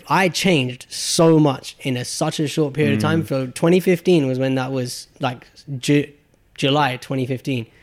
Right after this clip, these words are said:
Speaker 1: By July the next year, I was a completely different person, and I was ready to start my blog. I'd stopped drinking. I cut off all of my family and, uh, all of my friends, childhood friends, everyone. I just started from scratch, and I just
Speaker 2: Mm.
Speaker 1: had my parents and my brother in my life.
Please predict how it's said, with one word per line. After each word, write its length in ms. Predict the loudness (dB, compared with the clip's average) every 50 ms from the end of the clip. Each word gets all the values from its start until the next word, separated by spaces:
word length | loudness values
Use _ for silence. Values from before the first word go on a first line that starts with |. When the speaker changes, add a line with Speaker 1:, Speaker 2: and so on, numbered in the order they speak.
| _ _ _ _ _ _ _ _ _ _ _ _
Speaker 1:
By 200 | -4 0 0 0
July 380 | 2 0 0 0 2 2 2 4
the 100 | 4 4
next 320 | 4 4 2 0 -4 -8 -8
year, 500 | -2 0 2 2 2 2 0 -4 -6 -8 _ _ _ _ _ _ -6
I 100 | -2 0
was 120 | 0 0
a 60 | 0 -2
completely 500 | -4 -4 -6 -4 -2 -2 -2 -2 -2 -4
different 220 | -4 -4 -4 -4 -2
person, 400 | -2 -4 -4 -4 -8 -10 -10 -8
and 140 | -6 -4 -4
I 60 | -4 -4
was 140 | -4 -4
ready 180 | -4 -4 -4 -4
to 100 | -4 -6
start 300 | -6 -4 -4 -4 -4 -4
my 100 | -6 -8
blog. 360 | -8 -4 -2 -2 -2 -2 -4 -10 _ _ _ _ _ -4
I'd 160 | -4 -2 -2
stopped 320 | -2 -2 -2 -2 -2 -2 -2
drinking. 460 | 0 0 0 2 2 0 0 0 -4 _ -10
I 120 | -8 -8 -6
cut 180 | -2 -2 -2
off 240 | 0 0 -2 -4 -2 0
all 200 | 2 4 6 6
of 80 | 6 4
my 160 | 4 2 0
family 560 | -2 -2 -4 -2 0 0 0 0 0 -2 -4 _ _ _ -12 -8
and, 280 | -8 -6 -6 -6 -6
uh, 220 | -6 -4 -4 -4 -2
all 140 | 0 2 2
of 80 | 2
my 160 | 2 0 -2 -4
friends, 380 | -6 -4 -2 0 0 -2 -2
childhood 400 | -2 -2 0 0 2 0 0 0
friends, 180 | 0 -2 -4 -2 -2
everyone. 360 | -2 0 0 0 0 -2 -2
I 60 | -4
just 120 | -6 -4 -2
started 180 | 0 0 0 0
from 120 | -2 -4
scratch, 440 | -4 -2 -2 -2 -2 -4 -10 -18 -10
and 140 | -6 -4 -2
I 60 | 0
just 160 | 0 0 0 0
Speaker 2:
Mm. 60 | 0
Speaker 1:
had 60 | -2
my 120 | -2 -2
parents 320 | -2 -2 -2 -2 -2 -4 -4
and 80 | -6
my 80 | -6 -4
brother 260 | -4 -2 -2 -2 -2
in 80 | -4 -6
my 100 | -6 -6
life. 300 | -6 -6 -8 -10 -12